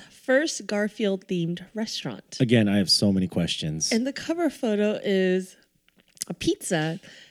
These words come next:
Speaker 1: shape of Garfield's head, which also looks like an onion to me. <laughs>
Speaker 2: It kinda, <laughs> or like a bao, like a bun or a
Speaker 1: <laughs> It could
Speaker 2: dumpling,
Speaker 1: be a
Speaker 2: a
Speaker 1: bao.
Speaker 2: dumpling with the, like, the little ears.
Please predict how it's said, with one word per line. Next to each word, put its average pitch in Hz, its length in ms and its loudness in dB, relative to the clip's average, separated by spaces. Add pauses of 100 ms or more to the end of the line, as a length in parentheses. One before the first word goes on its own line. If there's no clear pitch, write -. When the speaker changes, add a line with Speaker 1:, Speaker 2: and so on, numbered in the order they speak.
Speaker 1:
shape 214 320 -4
of 180 100 -2
Garfield's 180 480 -2
head, 214 520 0 (380)
which - 240 0
also 370 300 -2
looks 370 200 -4
like 381 180 -4
an 381 80 -2
onion 285 340 0
to 185 120 0
me. 151 260 -2 (160)
<laughs> 262 80 -2 (240)
Speaker 2:
It - 100 -14
kinda, - 540 2 (140)
<laughs> - 140 -14
or 185 140 10
like 196 200 8
a 156 60 10
bao, 120 440 6 (400)
like 127 180 2
a 123 60 8
bun 113 240 8
or 123 60 10
a - 20 10
Speaker 1:
<laughs> - 20 10
It 110 80 8
could 120 80 8
Speaker 2:
dumpling, 135 300 10
Speaker 1:
be 147 40 10
a - 20 10 (280)
Speaker 2:
a 127 60 8
Speaker 1:
bao. - 40 4
Speaker 2:
dumpling 165 480 8 (680)
with 156 180 8
the, - 80 10
like, 147 220 8
the 156 40 4
little 135 180 10
ears. 131 360 8